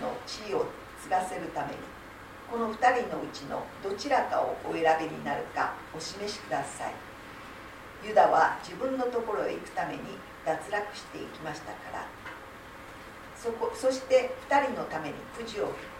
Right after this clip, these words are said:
くと、くじはマッテアに当たったので、彼は十一人の使徒たちに加えられたということで、えーと、タイトルは「日々心を合わせて祈る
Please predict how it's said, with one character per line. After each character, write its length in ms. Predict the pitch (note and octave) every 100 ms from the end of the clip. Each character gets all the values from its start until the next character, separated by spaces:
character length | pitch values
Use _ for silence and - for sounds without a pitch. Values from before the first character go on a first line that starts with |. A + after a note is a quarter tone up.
| - - -
く 60 | -
と、 180 | D3 - - - - - - -
く 80 | A#3+
じ 160 | A3+ G3
は 260 | - - - -
マ 80 | E3+
ッ 100 | - -
テ 160 | A3+
ア 80 | -
に 100 | - -
当 60 |
た 160 | D#3+ D#3
っ 60 | D3 -
た 80 |
の 220 | - - -
で、 160 | F#3+ - - - - - -
彼 180 | G#3 G#3 -
は 280 | - - - -
十 340 | F#3 F#3+ G3
一 60 | G3 - -
人 160 | F3+ F3 F3 - - -
の 80 | A3 -
使 140 | -
徒 100 | - - - -
た 100 | D3+
ち 160 | D3 - -
に 80 | C#4 - - D3
加 80 | B2+
え 0 |
ら 80 |
れ 60 | - - - - -
た 100 | - - - - - - - - - -
と 80 | -
い 100 | -
う 40 |
こ 160 | - -
と 60 | - - - -
で、 80 | -
え 20 |
ー 20 | B2+
と、 80 | - - G3+
タ 140 | - C4+
イ 80 | A#3 C#3
ト 40 |
ル 80 | - -
は 200 | - - - - - - -
「日 80 |
々 120 | D4+ - - A3+ - - -
心 240 | A3 A3 -
を 260 | - - -
合 100 | G#3+
わ 160 | -
せ 120 | - -
て 200 | - -
祈 80 | -
る 60 | D#3+